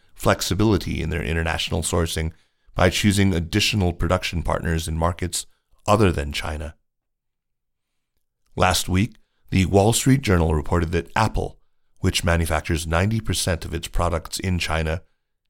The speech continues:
had instructed some of its contract manufacturers that it wants them to boost production in countries such as Vietnam and India.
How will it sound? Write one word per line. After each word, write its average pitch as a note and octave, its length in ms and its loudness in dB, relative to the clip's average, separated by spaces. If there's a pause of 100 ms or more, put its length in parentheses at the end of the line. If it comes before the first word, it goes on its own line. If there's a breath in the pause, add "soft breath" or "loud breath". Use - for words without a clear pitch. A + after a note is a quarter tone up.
had G2 140 0
instructed F2+ 560 0
some F#2 200 0
of F#2+ 80 -4
its - 180 -4
contract - 500 -2
manufacturers E2+ 880 -4 (420)
that E2+ 120 0
it E2+ 100 0
wants G2 300 2
them G2 160 2
to F2 80 0
boost A2 340 -2
production F2+ 480 -2
in D2+ 160 -2 (280)
countries F2 340 0
such - 220 -6
as E2+ 200 -6 (420)
Vietnam F2 720 0 (100)
and D2+ 420 -8
India. G2+ 500 -4